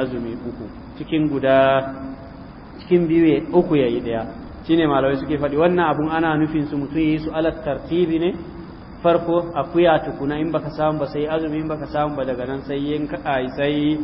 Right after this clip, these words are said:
ciyarwa, ko kuma zaɓi aka baka kawai duk wani cikin ukun nan ka ɗauka ka yi. Wasu malamai suna gani alat tartibi ne,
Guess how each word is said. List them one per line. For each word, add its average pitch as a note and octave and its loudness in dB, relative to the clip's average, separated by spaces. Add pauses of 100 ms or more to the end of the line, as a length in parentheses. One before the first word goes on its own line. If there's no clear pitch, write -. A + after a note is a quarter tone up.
(300)
ciyarwa, E3+ 4
ko F#3+ 8
kuma E3 2
zaɓi D#3+ 4
aka D#3 -4
baka C#3+ 2
kawai D3 2
duk D3 -2
wani E3 0 (180)
cikin D3 -6
ukun D3+ -2
nan C#3 -2 (340)
ka B2+ -4
ɗauka B2+ 0
ka A#2 -6
yi. A#2 -2
Wasu C#3 -2
malamai C#3 0 (400)
suna C#3+ 0
gani C3 0 (480)
alat D3+ 0
tartibi A#2+ -6
ne, A2+ -8